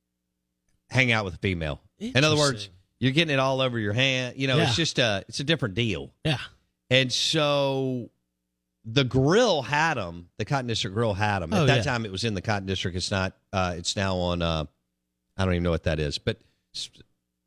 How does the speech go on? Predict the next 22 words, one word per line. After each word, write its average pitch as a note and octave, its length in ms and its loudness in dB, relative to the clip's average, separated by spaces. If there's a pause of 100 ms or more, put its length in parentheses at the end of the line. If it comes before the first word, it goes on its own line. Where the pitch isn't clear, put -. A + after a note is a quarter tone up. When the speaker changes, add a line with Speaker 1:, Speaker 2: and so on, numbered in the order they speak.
(1600)
Speaker 1:
South A#2 240 0
Montgomery? A2+ 360 -4 (100)
Speaker 2:
Yes, G2+ 300 2
I - 20 0
believe F#2 160 0
Speaker 1:
Or G2 40 0
Speaker 2:
that's G2 100 4
Speaker 1:
North G#2 120 0
Speaker 2:
correct. - 140 0
Speaker 1:
Montgomery? A2 280 -4
Speaker 2:
Yeah. F#2 240 -8
Speaker 1:
Anyway, D#2 260 -2 (580)
um, A#2+ 520 2 (960)
the B2 160 2
point E3+ 300 4
is, F2+ 380 -2 (800)
a-, C3+ 160 4
and C#3+ 100 2
there D3 100 2
were C#3+ 140 0
other E3 260 0
spots, G2 680 -2